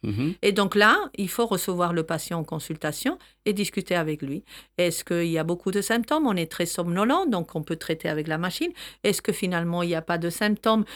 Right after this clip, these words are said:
Speaker 2: mais il y a des gros amygdales ? Donc
Speaker 1: Oui,
Speaker 2: peut-être il
Speaker 1: c'est
Speaker 2: faut
Speaker 1: ça.
Speaker 2: un avis O R L pour voir, euh, si ce n'est pas les amygdales.
Speaker 1: Le, le
Speaker 2: Est-ce
Speaker 1: larynx, pour préciser, c'est, excusez-moi, hein, il y a, le pharynx, c'est le, le, le fond, le fond de, de, de, de votre gorge, hein, c'est où
Speaker 2: Mhm.
Speaker 1: la langue émerge, si vous voulez.
Speaker 2: Tout
Speaker 1: Ça,
Speaker 2: à fait.
Speaker 1: c'est le pharynx.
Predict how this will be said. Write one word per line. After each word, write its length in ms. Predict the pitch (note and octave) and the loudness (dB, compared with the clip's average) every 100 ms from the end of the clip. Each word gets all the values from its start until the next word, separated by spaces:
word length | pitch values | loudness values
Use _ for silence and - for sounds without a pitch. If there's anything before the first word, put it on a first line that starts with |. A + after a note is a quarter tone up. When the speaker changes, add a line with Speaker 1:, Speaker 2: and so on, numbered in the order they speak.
| - | 0
Speaker 2:
mais 80 | F#3+ | 2
il 60 | F#3+ | 4
y 60 | |
a 40 | F#3 | 4
des 140 | F#3 | 4
gros 240 | F#3 G3 | 4 4
amygdales ? 500 | G3 G3 G#3+ D#4+ F#4+ | 6 6 6 4 4
Donc 160 | C#4 G#3 - | 2 0 2
Speaker 1:
Oui, 80 | |
Speaker 2:
peut-être 240 | D3 G3 - | 4 4 2
il 100 | F#3 | -2
Speaker 1:
c'est 60 | |
Speaker 2:
faut 240 | - F#3+ G3 | 2 6 6
Speaker 1:
ça. 60 | F#3+ | 6
Speaker 2:
un 80 | |
avis 280 | F#3 F3 F#3+ | 6 6 4
O 60 | F3+ | 6
R 180 | F3+ F3+ | 6 6
L 260 | G3+ F#3+ E3+ | 4 4 2
pour 220 | - E3+ | 0 0
voir, 300 | E3+ F#3 F3+ | 2 2 2
euh, 80 | E3 | -2
si 160 | F3 | -4
ce 120 | - | -4
n'est 60 | D#3+ | -4
pas 160 | E3 F3 | -2 0
les 240 | E3 D#3+ | 0 0
amygdales. 420 | E3+ F#3+ G#3 D#4 F#4+ | 0 0 2 0 0
Speaker 1:
Le, 280 | - C#3+ C#3+ | -2 4 6
le 20 | |
Speaker 2:
Est-ce 100 | D3 | 6
Speaker 1:
larynx, 280 | D3+ F#3+ D#3+ | 6 4 2
pour 100 | D3+ | 2
préciser, 420 | D3 C#3 D3 F3 | 2 2 2 2
c'est, 100 | C#3+ | 2
excusez-moi, 400 | A#2+ D3 C3+ B2 | 0 2 2 4
hein, 40 | C3+ | 4
il 80 | C3+ | 4
y 40 | |
a, 60 | A2 - - - | 2 -2 -12 -2
le 140 | C3 C3+ | 2 2
pharynx, 440 | E3 D3+ F#3 E3 | 4 4 4 4
c'est 160 | - C3+ | 4 4
le, 140 | B2+ | 4
le, 200 | B2 A#2 | 6 6
le 160 | A#2+ A#2 | 4 2
fond, 420 | - F#3 F#3 C#3+ | 2 4 6 6
le 120 | B2 | 4
fond 280 | A2+ E3 D#3+ | 2 4 4
de, 120 | C3 | 4
de, 160 | A#2 A2+ | 0 2
de, 140 | A2 | 2
de 100 | A2 | 2
votre 300 | B2 B2+ C#3 | 2 2 2
gorge, 420 | C3+ D3 A#2+ G#2+ | 6 6 6 4
hein, 80 | B2+ | 2
c'est 120 | A#2+ C3+ | 4 4
où 60 | |
Speaker 2:
Mhm. 60 | C#3 | 6
Speaker 1:
la 100 | C3+ | 6
langue 300 | D#3 E3+ D3 | 6 6 8
émerge, 500 | D3 D3+ C#3+ A#2 G#2 | 8 8 8 6 2
si 120 | - | 0
vous 60 | A2+ | 2
voulez. 180 | A2+ G#2+ | 4 4
Speaker 2:
Tout 120 | G#2+ | 4
Speaker 1:
Ça, 80 | F#3 | 4
Speaker 2:
à 0 | |
fait. 60 | D3+ | 4
Speaker 1:
c'est 100 | B2+ | 2
le 60 | |
pharynx. 260 | A#2 B2+ | 4 4